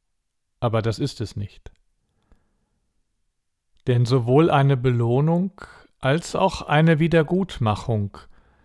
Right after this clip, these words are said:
würden letztlich um das Kreuz herumgehen, es hinter sich lassen.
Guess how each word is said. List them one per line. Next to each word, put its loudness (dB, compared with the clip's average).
würden 0
letztlich -2
um -2
das -2
Kreuz -4
herumgehen, -6
es -10
hinter -2
sich -10
lassen. -14